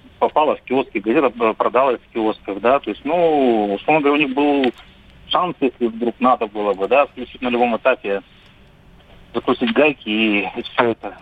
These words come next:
дать не пустить. Но на самом деле, посмотрите, если вы видели нашу обложку, да, там, э, мы, и,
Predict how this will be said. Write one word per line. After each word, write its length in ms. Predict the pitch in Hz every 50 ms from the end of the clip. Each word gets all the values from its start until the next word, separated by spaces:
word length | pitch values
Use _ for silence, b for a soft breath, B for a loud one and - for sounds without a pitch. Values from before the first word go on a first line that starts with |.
| - - - -
дать 240 | - - 117 113 -
не 80 | - 110
пустить. 240 | - 120 113 120 117
Но 80 | 151
на 80 | 170 170
самом 240 | - 226 220 202 175
деле, 200 | 185 156 120 - - - -
посмотрите, 560 | - - - 139 147 151 151 - - - 101 - - - - - - - - -
если 220 | - 131 - -
вы 120 | 131 139 147
видели 200 | 143 143 135 135
нашу 240 | 139 135 - -
обложку, 380 | 131 135 180 220 220 - - 123
да, 160 | 117 143 170 170
там, 360 | - 135 123 123 120 117 113
э, 360 | 117 120 120 117 117 117 113 - - _ _ - - - - _ - - - - -
мы, 400 | 117 139 165 202 202 185 - - - - - - - - - -
и, 220 | 277 302 302 247